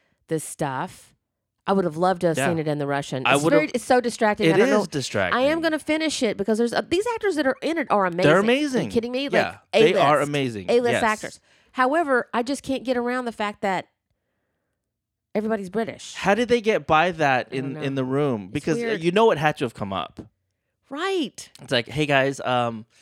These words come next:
Speaker 2: no one, n-, I mean, we, we don't even have Russian accents."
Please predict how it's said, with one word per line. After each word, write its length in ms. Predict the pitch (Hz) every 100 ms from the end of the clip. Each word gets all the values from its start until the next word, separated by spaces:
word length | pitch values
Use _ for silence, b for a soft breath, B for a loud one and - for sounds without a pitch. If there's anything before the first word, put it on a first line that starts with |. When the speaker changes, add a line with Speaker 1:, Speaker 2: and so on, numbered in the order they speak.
| b b b b b b _ _
Speaker 2:
no 380 | 123 127 131 135
one, 260 | 143 143 143
n-, 320 | 92 160 165 233
I 80 | 160
mean, 160 | 160
we, 120 | 160 190
we 120 | 180
don't 140 | 202
even 140 | 185 165
have 160 | 156
Russian 260 | 151 139 127 -
accents." 960 | 135 139 - 180 165 175 - - -